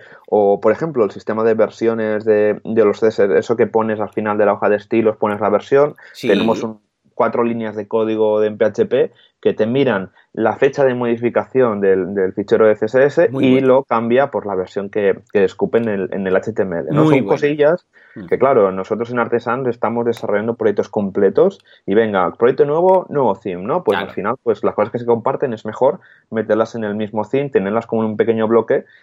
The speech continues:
Speaker 2: Sí.
Speaker 1: y que sean genéricas.
Speaker 2: Totalmente. Sí, sí, sí, sí. Yo trabajo igual. La verdad es que es muy recomendable hacerlo, sí, por, sobre todo si creas muchas páginas web, si eres pequeña agencia, ¿eh? Evidentemente, si eres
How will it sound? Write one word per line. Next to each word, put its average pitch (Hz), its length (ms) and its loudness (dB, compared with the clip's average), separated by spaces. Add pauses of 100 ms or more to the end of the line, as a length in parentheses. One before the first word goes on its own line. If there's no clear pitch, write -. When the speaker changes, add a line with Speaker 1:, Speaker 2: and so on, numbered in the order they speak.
(180)
Speaker 2:
Sí. 123 140 -2
Speaker 1:
y 113 80 2
que 110 80 0
sean 101 180 -4
genéricas. 98 640 -4 (300)
Speaker 2:
Totalmente. 90 640 -14 (160)
Sí, 196 120 2
sí, 180 140 -4
sí, 170 140 -6
sí. 139 360 -8
Yo 123 140 -10
trabajo 131 320 -10
igual. 151 520 -4 (260)
La 113 120 -4
verdad 113 200 -4
es 135 100 -16
que 131 100 -8
es 127 120 -12
muy 117 160 -10
recomendable 110 560 -10
hacerlo, 113 280 -14
sí, 123 200 -10
por, 135 200 -12
sobre 104 220 -8
todo 98 180 -10
si 117 140 -12
creas 98 320 -14
muchas 104 260 -18
páginas 95 380 -18
web, 107 200 -10
si 117 120 -8
eres 104 180 -10
pequeña 104 360 -10
agencia, 101 560 -14
¿eh? 127 160 -16 (280)
Evidentemente, 113 640 -8
si - 160 -14
eres 95 340 -10